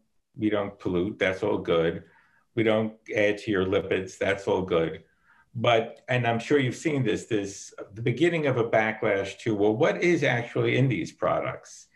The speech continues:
They are, they are not minimally processed. There's a lot of processing that goes on to create an Impossible Burger or Beyond Meat or any of these things.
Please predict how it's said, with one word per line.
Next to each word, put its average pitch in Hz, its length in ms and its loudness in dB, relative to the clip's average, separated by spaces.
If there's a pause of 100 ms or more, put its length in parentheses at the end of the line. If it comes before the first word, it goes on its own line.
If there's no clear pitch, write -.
(320)
They 120 160 2
are, 117 300 2
they 123 220 2
are 120 180 2
not 139 300 2
minimally 110 600 2
processed. 80 560 -4
There's - 200 -4
a 98 60 -2
lot 123 400 2
of 120 200 -4
processing 98 600 -4
that 80 140 -4
goes 90 260 -4
on 85 320 -4
to 95 100 -8
create 85 420 -4
an 85 140 -6
Impossible 87 520 -6
Burger 82 520 -6 (380)
or 117 100 -6
Beyond 95 420 0
Meat 90 320 -4
or 107 100 0
any 127 220 4
of - 80 0
these - 260 -8
things. - 460 -8